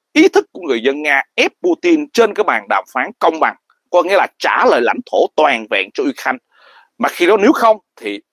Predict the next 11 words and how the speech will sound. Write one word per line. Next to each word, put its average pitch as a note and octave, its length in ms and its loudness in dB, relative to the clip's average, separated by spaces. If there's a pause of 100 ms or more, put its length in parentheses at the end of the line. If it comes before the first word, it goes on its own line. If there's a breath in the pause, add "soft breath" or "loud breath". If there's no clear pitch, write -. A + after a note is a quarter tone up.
(100)
Ukraine F#3 420 -4
sẽ - 360 -2
ở B2+ 320 4
trên E3+ 140 2
lãnh A#2 200 -8
thổ A#2+ 140 -6
của E3 120 -12
Nga D3 200 -4 (120)
mãi B2 140 -2
mãi. B2 200 -4 (880 soft breath)
Làm F#3 280 2